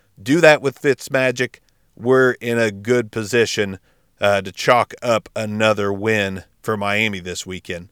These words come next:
Really exciting times. I, I'm very, very happy to watch this team progress throughout the season because it did start off a little rough.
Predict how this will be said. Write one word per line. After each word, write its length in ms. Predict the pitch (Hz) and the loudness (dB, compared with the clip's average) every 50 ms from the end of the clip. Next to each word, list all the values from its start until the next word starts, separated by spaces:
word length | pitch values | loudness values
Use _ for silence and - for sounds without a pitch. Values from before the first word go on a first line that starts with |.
| _ _ _ _ _ _ _ | _ _ _ _ _ _ _
Really 440 | - - 185 233 285 339 320 311 285 | -16 -10 -6 -4 -4 -2 -2 -2 -4
exciting 500 | 220 - - - 214 202 196 175 156 135 | -6 -6 -2 2 2 2 2 2 0 2
times. 500 | - 175 156 110 92 82 78 - - - - - | 4 4 4 4 2 -4 -10 -14 -16 -14 -4 0
I, 140 | 131 143 | 0 0
I'm 280 | 120 110 143 139 127 117 | 2 0 -2 -2 -2 -6
very, 460 | 110 113 117 151 165 175 185 190 190 | -8 -4 0 2 2 4 2 2 -2
very 440 | 180 151 143 156 156 151 151 135 117 | -2 0 2 4 4 4 2 0 0
happy 420 | 117 131 135 131 - 120 110 104 - _ _ _ _ _ _ | 0 0 0 0 -2 -4 -6 -6 -8 _ _ _ _ _ _
to 100 | - 120 | -4 -2
watch 360 | 113 117 135 135 135 - - | 2 4 4 4 4 2 -2
this 220 | - 120 117 - - | -4 -4 -4 -6 -8
team 360 | - - 123 123 117 110 107 _ _ | -8 -8 -6 -6 -6 -8 -10 _ _
progress 800 | - - 117 107 92 90 95 101 101 113 120 120 104 - - - | -6 -4 -4 -4 -4 -6 -10 -4 0 2 2 2 2 0 -4 -8
throughout 380 | - 113 110 107 110 110 - | -6 -2 0 2 2 0 0
the 80 | - - | -6 -12
season 500 | - - 135 127 123 113 104 95 95 92 - _ _ _ _ _ | -10 -6 -4 -4 -4 -4 -4 -6 -8 -10 -14 _ _ _ _ _
because 320 | - 117 - 156 156 151 175 | -10 0 4 4 4 4 2
it 160 | 160 123 107 | -2 -2 0
did 240 | 123 151 156 156 - | 0 2 2 0 -2
start 320 | - - 160 151 147 139 | -2 2 4 6 6 6
off 220 | 135 131 120 - | 6 4 4 2
a 40 | 135 | 0
little 240 | 135 139 139 131 120 | 0 0 0 0 0
rough. 320 | 113 110 107 107 - - | 2 2 2 2 0 -2